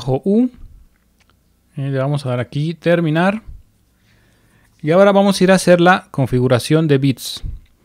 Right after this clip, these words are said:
Entonces vamos a poner aquí frecuencia de oscilación.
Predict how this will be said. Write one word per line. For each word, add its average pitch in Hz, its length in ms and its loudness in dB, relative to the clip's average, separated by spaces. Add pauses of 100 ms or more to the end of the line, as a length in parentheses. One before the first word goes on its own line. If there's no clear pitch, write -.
(600)
Entonces 185 480 0
vamos 185 220 2
a 160 80 -2
poner 143 200 2
aquí 135 320 0 (1300)
frecuencia 214 500 2
de 190 80 6
oscilación. 185 760 0